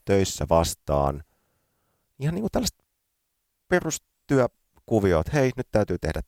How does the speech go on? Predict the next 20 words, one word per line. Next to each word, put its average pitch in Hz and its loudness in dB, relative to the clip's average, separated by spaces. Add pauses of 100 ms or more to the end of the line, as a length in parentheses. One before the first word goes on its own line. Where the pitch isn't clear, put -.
(100)
tää, 160 2 (460)
toi 123 4
meni 101 -2
nyt 87 -8
niin 123 0
hyvin, 104 0
mut 98 -6
tää 110 2
meni 82 -4
tosi 120 -2
hyvin, 95 -2 (400)
niin 123 -6
se 190 0
alkaa 143 -2
syömään 107 -2
ihan 104 -2
hirveästi. 104 -2
Sitten - -6
työ 151 2
tuntuu 107 -4